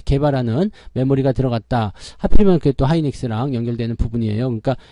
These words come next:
요런 식으로 생각했을 때 어떤 부담감들이 생길 수 있겠죠. 네.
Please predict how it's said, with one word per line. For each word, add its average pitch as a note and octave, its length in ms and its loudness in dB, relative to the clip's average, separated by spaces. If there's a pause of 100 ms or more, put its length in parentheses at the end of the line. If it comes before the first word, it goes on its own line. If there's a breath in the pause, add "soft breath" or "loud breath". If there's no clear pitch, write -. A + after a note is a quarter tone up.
요런 F#3 320 4
식으로 F3+ 300 0
생각했을 F3 480 -2
때 C3 240 -4
어떤 B2+ 240 -6
부담감들이 A#2 580 -4
생길 C#3 180 -4
수 - 140 -10
있겠죠. D#3+ 520 -2
네. A#2 220 -2